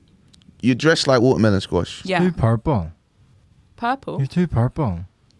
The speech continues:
Speaker 2: What, to be watermelon?
Speaker 3: Yeah.
Speaker 2: I'm a bruised watermelon.
Speaker 1: You dress like Barney, if anything.
Speaker 2: <laughs> So rude.
Speaker 1: And
Speaker 2: I went from watermelon to, like, <laughs> come out a dinosaur.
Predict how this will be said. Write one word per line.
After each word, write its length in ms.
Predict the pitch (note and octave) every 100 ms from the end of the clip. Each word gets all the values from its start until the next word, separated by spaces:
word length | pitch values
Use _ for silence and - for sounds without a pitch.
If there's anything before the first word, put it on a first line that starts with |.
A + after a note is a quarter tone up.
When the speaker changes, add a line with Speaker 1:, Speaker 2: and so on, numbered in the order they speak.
| - _ _
Speaker 2:
What, 160 | G#3 F3+
to 80 | -
be 100 | G#3
watermelon? 640 | A#3 C#4 G3+ E3 D3 E3
Speaker 3:
Yeah. 240 | D#3 D3+ A2
Speaker 2:
I'm 100 | G#3+
a 40 | A3+
bruised 420 | A3 A3 G3+ -
watermelon. 640 | E3 E3+ F3 D3+ D3+ E3+ F3
Speaker 1:
You 120 | B2
dress 240 | C#3+ F#3+
like 280 | D#3 A#2+ -
Barney, 400 | B2+ C#3+ A#2 E2+ G2+ _ _ _ _ -
if 100 | G2+
anything. 400 | A2+ G#2+ F2+ - - _ _ _
Speaker 2:
<laughs> 100 | - - - - - - - -
So 420 | - - - - C#4+
rude. 420 | C4 C4+ C4+ -
Speaker 1:
And 260 | A2+ A#2 A2
Speaker 2:
I 80 | B3+
went 240 | C#4 C4+
from 200 | E4+ A#3+
watermelon 500 | A#3+ C4+ - G#3+ G3+
to, 100 | - -
like, 200 | E3+ - -
<laughs> 120 | -
come 120 | B3
out 180 | A3+ A3
a 40 | F3
dinosaur. 680 | E3 G3+ G#3 - - -